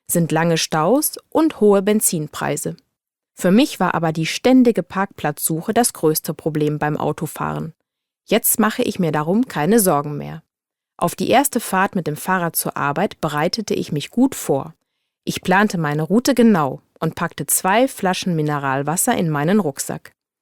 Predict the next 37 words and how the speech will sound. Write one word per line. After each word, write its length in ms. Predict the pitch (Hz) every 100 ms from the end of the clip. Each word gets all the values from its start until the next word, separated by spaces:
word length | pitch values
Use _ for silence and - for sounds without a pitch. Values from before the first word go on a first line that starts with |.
| _ _
Ich 220 | - -
nahm 260 | 170 151 -
auch 160 | 208 185
meinen 280 | 165 208
Laptop 460 | 226 220 - 160 -
mit 260 | 160 - - _ _ -
und 100 | 175
musste 380 | 196 - -
sehr 360 | 147 147 208 277
vorsichtig 640 | - 151 147 151 - 165
fahren, 460 | - 143 143 175 233
damit 300 | 202 156 143
er 80 | 175
nicht 240 | 143 131 -
kaputt 420 | 240 - 151 -
ging. 240 | 143 151 - _ _ _ _ _ _ _ _
Es 240 | 220 -
war 140 | 233 254
ein 180 | 240 220
sehr 460 | 208 247 247 240
heißer 420 | 208 208 - 143
Tag, 380 | - 135 - - _ _
deshalb 340 | 175 180 240 233
entschied 420 | 180 - - -
ich 160 | 180 202
mich, 300 | 269 - _ _ _ _
statt 300 | - 170 156
Fahrradschuhen 880 | - 262 214 - - 160 156 233 269 - _ _
meine 320 | - 170 220
Sandalen 540 | 240 262 208 143 139 -
anzuziehen. 720 | 147 - 151 - - 165 170 _ _ _ -
Das 240 | 180 160
war 160 | 165 185
aber 200 | 214 214
keine 400 | - 156 180 208
gute 320 | 147 - 196
Entscheidung. 600 | 196 - 143 143 160